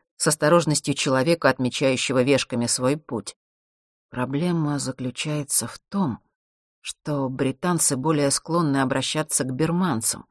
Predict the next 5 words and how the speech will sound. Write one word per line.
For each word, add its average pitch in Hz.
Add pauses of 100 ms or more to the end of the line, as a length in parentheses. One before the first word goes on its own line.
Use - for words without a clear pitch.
(220)
когда 127
дело 127
касается 117 (260)
вопросов 135
администрации. 135